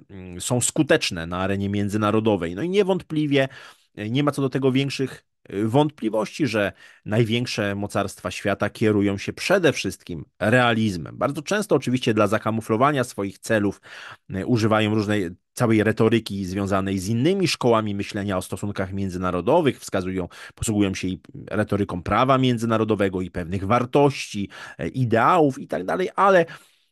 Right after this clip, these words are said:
na takim fundamentalnym poziomie przede wszystkim kierują się realizmem. Co to oznacza? Klasyczni realiści, tacy jak Hans Morgenthau, powiedzieliby, że człowiek dąży do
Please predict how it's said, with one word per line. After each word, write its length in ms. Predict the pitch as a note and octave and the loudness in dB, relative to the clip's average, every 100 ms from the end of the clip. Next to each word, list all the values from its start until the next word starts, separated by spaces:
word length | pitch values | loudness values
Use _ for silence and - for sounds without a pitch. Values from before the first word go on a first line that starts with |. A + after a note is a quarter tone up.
| _ - | _ -12
na 180 | A#2 A#2+ | -2 2
takim 280 | C3 B2+ C3 | 2 2 -2
fundamentalnym 720 | - C#3+ B2 A#2 A#2+ A#2+ A2 | 2 2 4 4 2 2 0
poziomie 520 | A2 G#2+ A2+ A2+ G2 - _ | -2 0 0 0 -2 -4 _
przede 280 | - C3+ A#2 | -4 0 0
wszystkim 340 | - - - | -2 -10 -10
kierują 420 | G2+ G#2+ G2+ G2 F#2+ | -2 2 4 2 0
się 260 | - F2 - | -4 -4 -2
realizmem. 840 | G#2 A#2 A2+ A2 G#2 F#2 D#2+ - _ | 0 4 4 2 0 -4 -8 -14 _
Co 160 | - D#3 | 0 0
to 160 | D3+ B2+ | 2 2
oznacza? 500 | C3 C3 A#2+ - - _ _ _ _ _ _ _ _ _ - | 4 4 2 2 -8 _ _ _ _ _ _ _ _ _ -8
Klasyczni 520 | G#2+ G2 C3+ B2+ G#2+ | -4 0 0 2 2
realiści, 440 | G2+ G2 C3 - | 2 0 -2 -2
tacy 200 | A2 G#2 | -2 0
jak 100 | G#2 | -4
Hans 280 | - A#2 A2 | -2 -6 -2
Morgenthau, 580 | A#2 C3 B2+ A#2 A2+ A2 - - - | -2 0 0 0 -2 -2 -8 -20 -4
powiedzieliby, 680 | A#2+ A#2 A2+ A#2 A2 G2 G#2 | 0 0 2 2 2 2 0
że 260 | G2+ F#2+ - _ _ | 2 0 -2 _ _
człowiek 400 | - C3 B2 A2 | -6 0 2 2
dąży 400 | A2+ A2 G#2+ G#2 | 2 0 0 -4
do 300 | F#2 F#2+ F2+ | -4 -2 -4